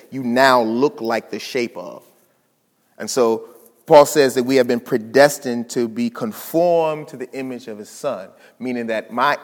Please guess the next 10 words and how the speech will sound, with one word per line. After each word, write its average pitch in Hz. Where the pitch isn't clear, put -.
image, 117
how 123
I 131
look, 143
is 127
going 135
to 131
be 123
like 110
Christ. -